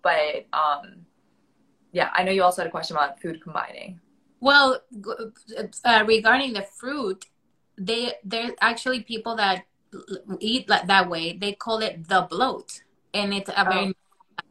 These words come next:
Speaker 2: thing. And they're like, "Oh, the bloat." When you get the bloat, and then they think that it's because your body's releasing toxins, too many toxins backing you up. And it's like,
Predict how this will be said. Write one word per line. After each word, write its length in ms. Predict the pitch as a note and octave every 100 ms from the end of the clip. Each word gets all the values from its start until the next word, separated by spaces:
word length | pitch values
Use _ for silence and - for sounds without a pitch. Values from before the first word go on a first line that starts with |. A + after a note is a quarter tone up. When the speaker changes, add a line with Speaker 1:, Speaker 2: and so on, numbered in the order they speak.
| _ -
Speaker 2:
thing. 360 | D4+ G#3+ D3 _ _ _ _ _ -
And 140 | A3
they're 80 | A#3+
like, 180 | B3+ C4
"Oh, 180 | C#4
the 200 | A3 A#3
bloat." 540 | B3 A#3+ C#4+ D4+ G3 F#3+
When 180 | A3 A3+
you 80 |
get 300 | A3 C4+ A3+
the 100 | G3+
bloat, 320 | G#3 A3+ A#3+ G#3
and 160 | A3 A3
then 200 | A3 A3
they 160 | G#3+
think 480 | A#3 - B3 A#3 - _ _ _ _ _
that 320 | E3+ G#3 G3+ -
it's 180 | G#3
because 380 | - G#3+ G#3+ G#3
your 100 | G#3+
body's 320 | G3 F#3 G3+
releasing 420 | A3 G3+ G3 G3+ F3+
toxins, 640 | - F3+ - - A3+ G3
too 160 | - G3
many 220 | G3 G3
toxins 720 | - F3+ F#3 - A3+ A3 A3
backing 420 | F#3 F3 A3 G#3
you 180 | G3 E3
up. 240 | D#3+ G#3 A3
And 100 | G#3+
it's 80 | A3
like, 180 | G#3+